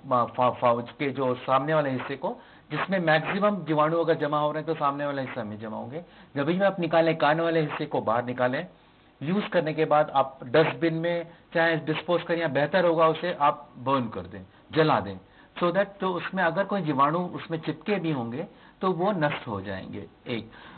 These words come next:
दूसरा है कि हम, जरूरी नहीं कि हमारा जो atmosphere में इतने ज्यादा जीवाणु हैं जो उसमें इतनी मात्रा में चिपके हुए हैं कि हम, कोई गाय या कोई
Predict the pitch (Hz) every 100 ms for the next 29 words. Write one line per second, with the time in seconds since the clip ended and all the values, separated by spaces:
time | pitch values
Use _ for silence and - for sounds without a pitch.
0 | - 208 240 233 220 220 220 220 202 226
1 | - - - - - 120 139 165 214 208
2 | 214 202 190 165 160 170 160 147 147 151
3 | 156 165 165 156 165 165 151 - 165 151
4 | 143 151 135 127 127 147 156 156 151 -
5 | 151 156 156 - - _ 143 - 185 160
6 | 135 131 180 175 175 165 160 - 160 156
7 | 151 156 156 156 147 143 156 147 123 123
8 | 135 139 131 139 127